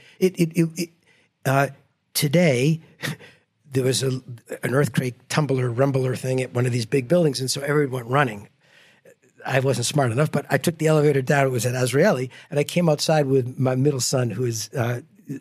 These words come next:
is a force, and, and he, it's a rainy day here in Tel Aviv, which is an unusual circumstance,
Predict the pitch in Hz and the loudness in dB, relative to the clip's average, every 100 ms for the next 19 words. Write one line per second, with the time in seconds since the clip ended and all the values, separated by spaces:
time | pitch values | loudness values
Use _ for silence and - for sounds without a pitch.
0 | - 120 120 - 127 123 - - - - | -6 -4 -4 -2 -2 -2 -6 -12 -14 -4
1 | 123 147 147 135 135 147 - - 151 151 | -4 -2 0 2 2 -4 -12 -4 -2 -4
2 | _ _ _ 131 127 123 165 180 131 135 | _ _ _ -4 -2 0 2 2 2 0
3 | 147 123 110 110 123 113 110 110 135 127 | 0 0 -4 -4 -4 -4 -4 -4 -2 0
4 | 123 131 139 123 113 - 156 175 160 196 | 0 2 0 -2 -6 -4 -2 -2 -2 -2